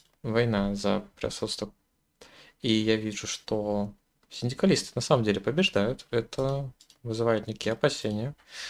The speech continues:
Не хочется, чтобы они, э, контролировали Италию, но как получится. Кроме того,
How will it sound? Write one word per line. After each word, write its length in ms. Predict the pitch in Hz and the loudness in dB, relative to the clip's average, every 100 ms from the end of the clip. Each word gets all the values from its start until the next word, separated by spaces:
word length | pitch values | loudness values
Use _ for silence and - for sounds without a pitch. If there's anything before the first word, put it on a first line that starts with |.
| - - | -14 -10
Не 60 | - | 2
хочется, 320 | 123 117 - | 4 4 2
чтобы 300 | - 110 107 | -2 0 2
они, 280 | 107 107 104 - - - _ _ _ _ _ | 2 2 -2 -8 -12 -12 _ _ _ _ _
э, 140 | - 120 | -14 -8
контролировали 720 | 113 107 113 110 110 107 107 | -6 -4 2 2 2 0 -2
Италию, 360 | 117 151 185 | 2 2 2
но 300 | 131 110 170 196 | 0 0 -2 -6
как 220 | - - | -14 -4
получится. 640 | - 127 107 - - 107 101 _ _ _ _ _ _ _ _ _ _ _ _ _ _ _ _ - | 2 2 0 -4 -6 -6 -8 _ _ _ _ _ _ _ _ _ _ _ _ _ _ _ _ -4
Кроме 360 | - 131 156 | 0 0 0
того, 380 | 156 143 147 | 2 4 4